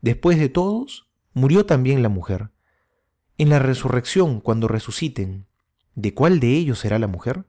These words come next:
Porque los siete la tuvieron por mujer". Jesús les contestó: "¿No estáis precisamente en un error por esto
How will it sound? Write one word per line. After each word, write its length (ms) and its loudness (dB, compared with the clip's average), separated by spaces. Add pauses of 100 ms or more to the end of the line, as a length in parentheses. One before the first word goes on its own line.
(680)
Porque 240 0
los 140 4
siete 380 0
la 140 2
tuvieron 400 0
por 160 -4
mujer". 400 -8 (840)
Jesús 500 -4
les 160 -2
contestó: 600 -8 (680)
"¿No 140 2
estáis 480 2
precisamente 760 0
en 80 0
un 160 0
error 440 0
por 140 -4
esto 460 -8